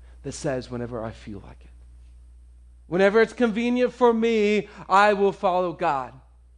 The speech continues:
Or will we say, "I see things the way God sees it, and no matter what,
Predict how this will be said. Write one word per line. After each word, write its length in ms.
Or 120
will 140
we 120
say, 320
"I 120
see 240
things 260
the 100
way 140
God 260
sees 300
it, 100
and 140
no 200
matter 320
what, 480